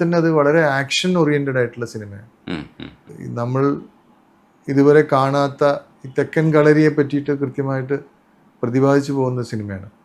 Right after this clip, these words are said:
Speaker 2: ഉം.
Speaker 1: തെക്കൻ കളരിയുടെ, ഏഹ്, പിന്നെ ആയോധന കലയുടെ എല്ലാവിധ എക്സുബറൻസും ഉൾപ്പെടുത്തിയിട്ടുള്ള സിനിമയാണ്.
Speaker 2: ഉം.
Speaker 1: ഇതുവരെ നമ്മൾ കണ്ടിട്ടുള്ളത് ഈ വടക്കൻ കളരിയുടെ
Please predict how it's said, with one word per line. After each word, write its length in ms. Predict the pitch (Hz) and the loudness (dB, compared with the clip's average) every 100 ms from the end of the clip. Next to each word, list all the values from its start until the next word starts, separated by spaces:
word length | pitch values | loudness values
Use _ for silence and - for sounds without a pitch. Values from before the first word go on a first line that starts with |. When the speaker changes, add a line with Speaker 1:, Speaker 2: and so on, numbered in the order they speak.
| _ | _
Speaker 2:
ഉം. 160 | 98 71 - - | -14 -14 -14 -4
Speaker 1:
തെക്കൻ 280 | 120 135 139 | -2 -2 0
കളരിയുടെ, 560 | 139 139 135 139 139 135 - _ _ - | 2 2 2 2 2 -2 -10 _ _ -14
ഏഹ്, 480 | 113 110 107 104 104 - | -8 -6 -6 -6 -10 -10
പിന്നെ 640 | 113 107 104 104 101 107 - - 127 117 113 - - | -8 -6 -8 -10 -12 -14 -18 -20 -20 -20 -20 -20 -12
ആയോധന 480 | 113 120 123 123 131 | -6 -4 -4 -4 -4
കലയുടെ 540 | 127 117 117 113 147 202 _ _ _ _ _ _ _ - - _ - | -2 0 0 0 -4 -6 _ _ _ _ _ _ _ -20 -20 _ -6
എല്ലാവിധ 520 | 127 139 143 139 135 | 0 4 4 2 0
എക്സുബറൻസും 920 | 135 135 - 135 131 127 127 - 147 - _ _ _ _ _ _ _ _ _ - | -2 -4 -4 0 2 2 0 -6 -8 -12 _ _ _ _ _ _ _ _ _ -4
ഉൾപ്പെടുത്തിയിട്ടുള്ള 640 | 147 143 147 139 135 117 | 0 2 2 0 -2 -4
സിനിമയാണ്. 500 | 117 101 98 95 101 - - | -4 -6 -10 -12 -16 -20 -18
Speaker 2:
ഉം. 120 | 87 - _ _ _ _ - | -18 -18 _ _ _ _ -4
Speaker 1:
ഇതുവരെ 260 | 127 135 | 0 2
നമ്മൾ 280 | 147 139 151 | 2 2 0
കണ്ടിട്ടുള്ളത് 600 | 151 135 139 143 147 147 | 0 0 -2 0 0 2
ഈ 140 | 147 147 | 0 0
വടക്കൻ 440 | 135 131 139 139 | -2 -2 -4 -2
കളരിയുടെ 480 | 135 135 135 131 | 0 0 0 -2